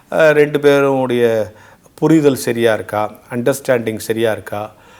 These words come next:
அ, இவர் இல்லாத நேரத்துல அவங்க சொல்ற ஆன்சர் கரெக்டா இருக்கா, அவர் இல்லாத நேரத்துல இவங்க சொல்ற ஆன்சர்ஸ் கரெக்டா இருக்கா, அ, இவருடைய டேஸ்ட் அவங்களுக்கு தெரியுதா, அவங்களுடைய டேஸ்ட் இவங்களுக்கு தெரியுதா, date of birth, marriage டே எல்லாம் ஞாபகம் வச்சிருக்காங்களா, அவங்க சொந்தக்கார பத்தி இவங்க என்ன நினைக்கிறாங்க, இவங்க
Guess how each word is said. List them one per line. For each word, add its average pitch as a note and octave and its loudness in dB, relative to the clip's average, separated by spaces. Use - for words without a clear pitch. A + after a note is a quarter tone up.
அ, C#3 -2
இவர் E3+ 4
இல்லாத E3+ 4
நேரத்துல C#3+ -2
அவங்க D3 0
சொல்ற C3+ -2
ஆன்சர் A#2 -4
கரெக்டா A2 -4
இருக்கா, B2+ 0
அவர் C#3 0
இல்லாத C#3 0
நேரத்துல A#2+ -6
இவங்க B2+ -4
சொல்ற A#2 -4
ஆன்சர்ஸ் - -12
கரெக்டா G#2 -10
இருக்கா, A2 -6
அ, E3+ 6
இவருடைய F#3 4
டேஸ்ட் D#3+ 4
அவங்களுக்கு C#3 0
தெரியுதா, A#2 -2
அவங்களுடைய C3 2
டேஸ்ட் A#2+ -4
இவங்களுக்கு A2 -6
தெரியுதா, G#2 -4
date F#3+ 2
of E3 2
birth, C#3+ 0
marriage C#3 2
டே A#2+ 2
எல்லாம் B2 0
ஞாபகம் A#2 -2
வச்சிருக்காங்களா, G#2 -12
அவங்க F3+ 4
சொந்தக்கார E3+ 2
பத்தி C#3+ -2
இவங்க C#3 -2
என்ன B2+ -2
நினைக்கிறாங்க, A2+ -4
இவங்க C3 -2